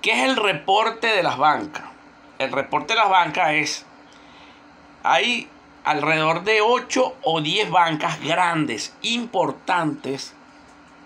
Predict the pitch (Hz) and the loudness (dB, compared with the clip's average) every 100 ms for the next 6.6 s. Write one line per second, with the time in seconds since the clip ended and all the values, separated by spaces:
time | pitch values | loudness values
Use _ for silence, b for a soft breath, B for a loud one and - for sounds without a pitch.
0 | - - - - - - - - - - | -20 -20 -20 -20 -20 -20 -20 -20 -20 -20
1 | - - - - - - - - - - | -20 -20 -20 -20 -20 -20 -20 -20 -20 -20
2 | 104 160 165 214 220 202 220 208 175 135 | -4 -2 0 2 2 2 2 0 -2 -4
3 | - 196 165 120 - - - - - 262 | -2 0 0 -6 -14 -12 -8 -6 0 2
4 | 269 240 160 - - 135 165 226 262 220 | 4 2 0 -4 -8 -2 0 0 2 2
5 | 190 220 233 - - - - - - - | 4 2 0 -4 -20 -20 -20 -20 -20 -20
6 | - - - - 180 - | -20 -20 -20 -10 -6 -6